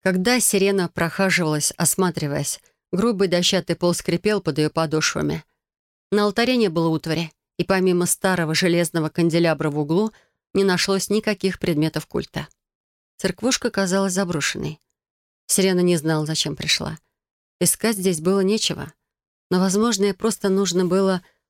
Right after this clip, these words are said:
увидеть это место своими глазами. Она сожалела, что не придерживается никакой религии. Сейчас уместно было бы помолиться. Ей хотелось бы знать, при каких обстоятельствах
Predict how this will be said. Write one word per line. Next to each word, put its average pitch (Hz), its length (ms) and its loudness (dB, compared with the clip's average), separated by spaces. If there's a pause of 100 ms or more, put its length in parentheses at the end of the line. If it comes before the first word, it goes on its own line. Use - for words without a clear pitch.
увидеть 190 440 0
это 180 160 -2
место 175 320 0
своими 165 380 0
глазами. 165 640 -2 (840)
Она 226 200 2
сожалела, 240 500 2
что - 220 -2
не 175 140 2
придерживается 170 680 0
никакой 165 400 0
религии. 160 480 -2 (400)
Сейчас 220 280 0
уместно 208 360 0
было 160 160 2
бы 151 140 -2
помолиться. 160 680 -2 (600)
Ей 202 140 2
хотелось 208 520 0
бы 170 140 0
знать, 185 380 0
при 175 140 0
каких 175 360 -2
обстоятельствах 175 920 -2